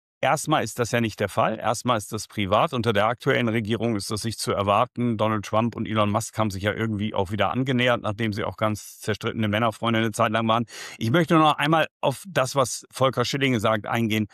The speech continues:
Ähm, der Visionär Elon Musk, das sehe ich schon auch, nur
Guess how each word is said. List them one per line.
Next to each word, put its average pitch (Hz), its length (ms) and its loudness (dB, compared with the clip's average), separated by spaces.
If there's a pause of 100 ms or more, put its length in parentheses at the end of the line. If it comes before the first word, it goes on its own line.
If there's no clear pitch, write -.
(420)
Ähm, 113 260 2
der 113 260 0
Visionär 127 640 2 (260)
Elon 131 280 4
Musk, 123 340 0
das 120 220 2
sehe 139 160 2
ich 123 80 -2
schon 123 180 0
auch, 117 300 2
nur 131 220 4